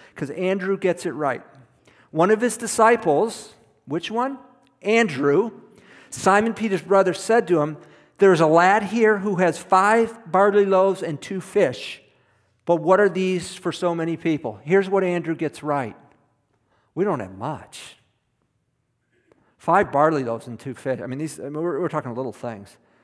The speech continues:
That, that may not feed a person, or may-, and the fish are, that were, were small. And we got twenty grand or so here.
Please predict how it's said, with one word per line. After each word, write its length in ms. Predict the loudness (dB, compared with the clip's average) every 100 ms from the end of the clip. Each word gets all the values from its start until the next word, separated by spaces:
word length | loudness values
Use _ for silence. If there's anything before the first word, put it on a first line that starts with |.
| _ -8
That, 160 | -6 -2
that 120 | -4
may 160 | -2 -2
not 280 | -2 -4
feed 180 | -8 -10
a 40 | -10
person, 580 | -12 -10 -10 -16 -18 -20
or 240 | _ -20
may-, 140 | -20 _ _ _ _ _ -20
and 160 | -20 -18
the 80 | -16
fish 340 | -10 -10 -10
are, 140 | -14 -16
that 220 | -18 -18 -18
were, 180 | -20 -18
were 160 | -20
small. 600 | -20 -20 -18 -18 -20 -20 _ _ _ _ _ _ _ _ _ _ _ _
And 80 | -14
we 80 | -12
got 160 | -12
twenty 280 | -10 -10 -10
grand 360 | -10 -12 -12 -12
or 160 | -12 -14
so 360 | -12 -12 -12
here. 340 | -16 -20 -20